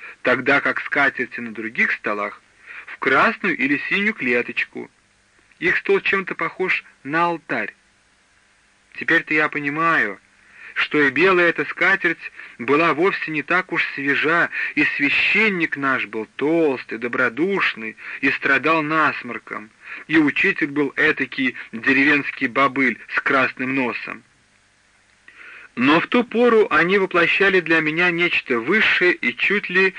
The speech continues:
не сверхчеловеческое. То было первое разделение мира по рангам и власти. А я был тихий,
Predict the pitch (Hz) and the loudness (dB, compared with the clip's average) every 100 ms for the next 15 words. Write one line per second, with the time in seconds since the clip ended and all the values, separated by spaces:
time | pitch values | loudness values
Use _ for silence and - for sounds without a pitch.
0 | - 135 135 - - 120 147 - 143 131 | -6 -2 0 -2 0 0 0 0 -2 -2
1 | 127 117 - 110 - - - 50 - _ | -2 -2 -2 -6 -8 -8 -8 -10 -16 _
2 | - _ - - - - - - - _ | -20 _ -20 -20 -20 -20 -20 -20 -20 _
3 | - 220 180 262 254 226 175 220 226 202 | 2 2 4 4 6 4 4 6 6 6
4 | 180 156 127 156 180 165 143 139 165 160 | 6 4 2 4 4 4 2 2 2 4
5 | 131 131 117 131 190 196 196 196 - - | 2 2 2 4 2 2 0 -2 -6 -4
6 | 147 131 107 104 - - - - _ _ | -2 0 -2 -2 -6 -16 -18 -18 _ _
7 | _ _ _ _ _ _ _ _ _ _ | _ _ _ _ _ _ _ _ _ _
8 | _ _ _ _ _ _ _ _ - - | _ _ _ _ _ _ _ _ -20 -14
9 | - - 160 190 190 175 - 139 131 - | -2 2 4 4 2 0 -4 -6 -6 -10
10 | 135 | -14